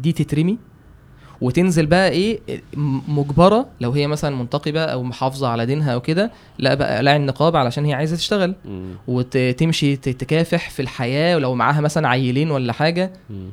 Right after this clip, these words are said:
Speaker 1: يبقى دي خلاص إحنا كتبنا عليها إن هي طول حياتها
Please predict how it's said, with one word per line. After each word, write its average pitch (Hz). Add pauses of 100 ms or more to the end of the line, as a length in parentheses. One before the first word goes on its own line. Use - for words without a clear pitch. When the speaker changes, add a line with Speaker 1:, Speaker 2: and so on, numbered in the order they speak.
Speaker 1:
يبقى 120
دي 156
خلاص 180
إحنا 165
كتبنا 170
عليها 190
إن 127
هي 147
طول 202
حياتها 220